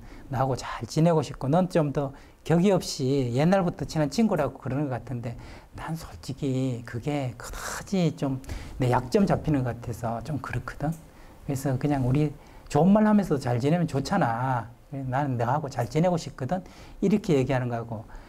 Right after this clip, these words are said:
"너는 새끼야, 다리가 짧잖아, 새끼야." 이렇게 이야기를 해가지고 대바대 치는 거하고는 굉장히 다르다는 거죠.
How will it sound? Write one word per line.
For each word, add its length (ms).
"너는 280
새끼야, 300
다리가 300
짧잖아, 400
새끼야." 320
이렇게 320
이야기를 380
해가지고 360
대바대 400
치는 220
거하고는 420
굉장히 420
다르다는 540
거죠. 480